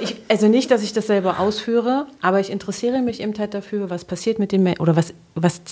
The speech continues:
wie ticken diese Menschen, die sowas machen, ja? Ähm,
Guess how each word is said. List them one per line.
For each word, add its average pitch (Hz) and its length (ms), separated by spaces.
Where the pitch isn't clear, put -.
wie 170 300
ticken 285 400
diese 156 280
Menschen, 151 440
die 156 120
sowas 156 360
machen, 160 400
ja? 175 200
Ähm, 175 220